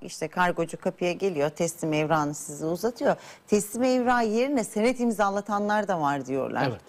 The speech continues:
Speaker 1: Ha, gerçekten böyle şeyler de var mı
Speaker 2: Var.
Speaker 1: artık?
Speaker 2: Var. O, e, kişinin tamamen farkındalığının, bilincin olmayışından oluyor ve özellikle yaşlılar hedef burada. Çünkü yaşlıların biraz algısında veya,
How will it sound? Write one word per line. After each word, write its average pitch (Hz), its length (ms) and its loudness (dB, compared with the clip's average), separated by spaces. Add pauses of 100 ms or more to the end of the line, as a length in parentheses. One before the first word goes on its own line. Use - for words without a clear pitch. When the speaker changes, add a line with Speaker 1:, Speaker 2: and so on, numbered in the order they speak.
Speaker 1:
Ha, - 60 -6
gerçekten 240 480 2
böyle 240 140 2
şeyler 254 400 -2
de 254 100 -2
var 240 120 -4
mı - 60 -2
Speaker 2:
Var. 214 180 2
Speaker 1:
artık? - 240 -8 (880)
Speaker 2:
Var. 131 260 0
O, 151 220 2
e, 123 200 -14 (840)
kişinin 165 400 0
tamamen 139 540 0 (480)
farkındalığının, 123 1120 0
bilincin 127 460 -2
olmayışından 110 640 -2
oluyor 92 300 -6
ve 110 60 -2
özellikle 147 640 0
yaşlılar 131 500 0
hedef 95 240 -10 (140)
burada. - 220 -14 (540)
Çünkü 123 220 -6
yaşlıların 117 500 -2
biraz 117 260 0
algısında 110 800 -2
veya, 113 320 0